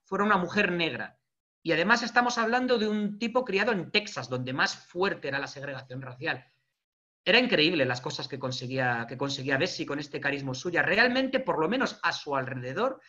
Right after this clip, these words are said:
iba creando una especie de burbuja donde la, la, la segregación racial, eh, se desmenuzaba a su, a su paso. Ya conseguía cosas que ningún negro había conseguido jamás en la,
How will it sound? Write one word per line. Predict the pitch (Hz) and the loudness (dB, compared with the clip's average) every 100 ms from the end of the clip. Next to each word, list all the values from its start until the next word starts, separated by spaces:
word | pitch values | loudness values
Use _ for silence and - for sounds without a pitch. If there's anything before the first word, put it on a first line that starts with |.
| - - | -20 -8
iba | 151 208 | 2 2
creando | 214 220 226 | 6 6 6
una | 214 | 2
especie | - 214 208 202 | 2 -2 0 0
de | |
burbuja | 175 151 156 151 - - 139 | 0 0 -2 -2 -6 -2 -2
donde | 139 139 | 0 -2
la, | 139 139 135 | 0 0 0
la, | 135 135 131 | 0 -2 -2
la | 135 135 135 | -8 -6 -6
segregación | - 127 131 120 170 190 | -6 -4 -4 -2 -2 0
racial, | 190 - 196 220 208 - - _ | -2 0 2 2 0 -16 -20 _
eh, | 160 151 147 143 | 0 2 4 0
se | 139 170 | 0 -2
desmenuzaba | 147 151 147 139 127 - 247 180 151 | 0 -2 -2 -2 0 4 6 6 4
a | 135 | 4
su, | - 147 | -2 -8
a | 139 | -8
su | - 147 | -10 0
paso. | 226 220 | 0 2
Ya | 185 190 | -2 0
conseguía | 214 208 208 196 | -2 -2 -2 -2
cosas | 214 220 | -6 -8
que | - 151 | -8 -8
ningún | 151 185 202 196 | -4 -2 0 -2
negro | 196 196 | -2 -4
había | 165 170 | -4 -4
conseguido | 165 156 143 139 156 143 | -6 -8 -10 -10 -10 -10
jamás | 139 139 151 - | -8 -6 -6 -6
en | 131 | -10
la, | 135 120 113 | -8 -10 -12